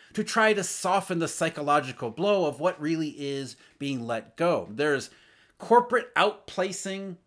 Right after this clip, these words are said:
right-sizing, org changes, all of which lead to, my favorite, an involuntary career event. But essentially, companies are more and more mentioning both layoffs as well as these euphemisms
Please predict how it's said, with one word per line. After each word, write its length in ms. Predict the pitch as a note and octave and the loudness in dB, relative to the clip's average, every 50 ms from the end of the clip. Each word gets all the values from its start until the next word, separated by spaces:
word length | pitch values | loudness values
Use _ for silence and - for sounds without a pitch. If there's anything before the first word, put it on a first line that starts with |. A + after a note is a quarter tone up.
| _ _ | _ _
right-sizing, 1300 | G2 G2+ G#2+ A2 C3+ E3+ F#3+ A3 A3 - - - - F#3+ F3 F3+ F3 F3+ F#3+ D#3+ F3 F3+ F3 E3+ E3+ E3 - _ _ _ _ _ _ _ _ - | -16 -14 -2 4 6 6 6 6 4 -4 -4 -2 0 2 2 2 2 2 0 -2 -2 -4 -4 -4 -6 -8 -12 _ _ _ _ _ _ _ _ 0
org 360 | E3+ G3+ A#3 A#3+ B3 A3 F3 | 6 6 8 8 6 4 0
changes, 840 | - - - G#3 G#3 G#3 G#3 F3+ E3 G3+ G3+ G3+ G3 G3 F3+ - - _ _ _ _ - | -4 -2 -2 0 0 -2 -2 -4 -2 -2 -2 -2 -2 -4 -6 -10 -16 _ _ _ _ 2
all 240 | D#3+ G#3 B3 B3+ B3 | 4 6 6 6 6
of 120 | A3+ E3 | 6 4
which 220 | A3 A#3+ A#3+ - | 2 0 0 -2
lead 320 | F3+ F#3+ G3+ A3 G#3+ G#3 - | -2 0 0 0 0 0 -2
to, 480 | - - F#3 F3+ F3 E3+ E3 E3 D3 A#2+ | -4 -2 0 2 2 2 0 -2 -4 -6
my 180 | A#2 C3 C3+ C3+ | -6 -6 -6 -6
favorite, 560 | B2+ - - G3+ G3+ G3+ E3+ E3+ E3+ E3 E3 - | -6 -6 -4 -2 -2 -2 0 -2 -4 -4 -6 -8
an 120 | D#3+ D#3 D3 - | -10 -10 -8 -4
involuntary 1120 | - A3+ A#3+ B3 A#3+ G3+ D#3+ F3+ F3 F3 E3+ E3+ E3 - - - C3+ C3 C3 C3 C3 B2 | -4 -2 -2 -2 -2 0 2 2 2 2 2 0 -2 -4 -4 -4 -4 -2 -2 -4 -6 -6
career 560 | - - - A#2 A2 A2+ A2 A2 A2+ A#2 F#2+ | -8 -10 -10 -8 -4 -4 -2 -2 -2 -4 -6
event. 560 | G#2 G2+ G2 G#2 C3+ C3 F2+ - - - - - _ _ _ _ _ _ _ _ - | -8 -6 -2 0 0 0 -2 -6 -12 -16 -18 -18 _ _ _ _ _ _ _ _ 0
But 80 | F#3+ | 2
essentially, 680 | A3+ A3 - - C4 C4+ - - - - A3 G#3+ G#3 G#3 | 2 4 4 4 4 4 2 -2 -4 -2 -2 -2 -2 -2
companies 600 | - - G#3 G#3+ G#3 - A3 A3 G#3+ G#3+ F#3+ - | -4 -6 -8 -8 -6 -4 -4 -2 -2 -2 -4 -4
are 200 | - E3+ E3+ E3+ | -2 0 0 0
more 360 | D#3+ D#3+ F3 F#3+ G#3+ A3+ A3 | 0 2 2 4 4 4 4
and 100 | G3+ F3+ | 4 2
more 140 | F3+ F#3 F3+ | 2 2 2
mentioning 580 | E3 E3+ F3+ G3 F3 - E3 E3 E3 D#3+ D3 - - | 2 2 0 0 -2 -4 -2 -2 -2 -2 -4 -6 -6
both 320 | B2+ B2 C#3 C3 - A#2 | -2 -2 -2 -2 -2 -8
layoffs 600 | A#2 B2+ D#3 G3 A#3+ B3 G#3+ G3+ G3 F#3 F3+ - | -6 0 2 4 4 4 4 4 2 2 0 -4
as 140 | F3+ D#3+ C3+ | -10 -10 -8
well 220 | C#3+ D#3 E3 F3 | -6 -4 -4 -2
as 120 | F3 E3 - | -4 -6 -6
these 240 | - C#3+ B2+ A2 A#2 | -8 -10 -10 -10 -8
euphemisms 800 | E3 B3 C4 - - E3+ D3+ C#3+ C#3+ - D3 C#3+ D3 D3 D3 | -8 -8 -8 -6 -6 -6 -4 -4 -4 -6 -8 -8 -8 -10 -12